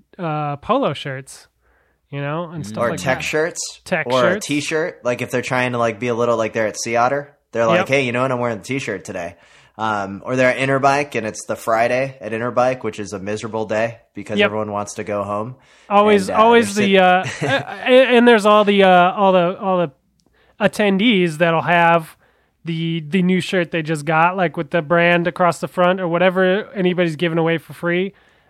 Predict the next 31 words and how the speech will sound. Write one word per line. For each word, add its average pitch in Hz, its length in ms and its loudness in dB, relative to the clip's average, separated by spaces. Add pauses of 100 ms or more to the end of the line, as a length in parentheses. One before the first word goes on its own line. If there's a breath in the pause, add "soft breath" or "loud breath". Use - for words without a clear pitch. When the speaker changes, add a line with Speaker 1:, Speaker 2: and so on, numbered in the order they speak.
Speaker 1:
Um, 147 720 -4 (300)
you 175 100 0
know, 190 260 2 (140)
Speaker 2:
That'd 117 220 -2
be 147 80 0
Speaker 1:
like, - 20 0
Speaker 2:
me. 107 120 -2
Speaker 1:
uh, 143 180 -4 (300)
Speaker 3:
And, 151 180 -2
Speaker 2:
I'd 120 80 -4
have, 113 100 0
like, 107 140 0
four 110 200 -2
Speaker 3:
and - 100 0
these 180 140 -2
Speaker 2:
t-shirts 170 260 4
Speaker 3:
brand-, 131 120 -2
Speaker 2:
on. 90 140 -12
Speaker 1:
it's 247 80 -12
Speaker 3:
these, - 120 -2
Speaker 1:
probably 233 240 4
Speaker 3:
these 202 40 6
Speaker 1:
a, 196 40 4
Speaker 3:
shirts, 196 360 -2
Speaker 1:
an 180 100 2
X 185 280 0
L 175 180 2
Speaker 3:
all 180 160 6
of 170 100 2
Speaker 1:
or, 170 140 -4
Speaker 3:
them. 190 120 -10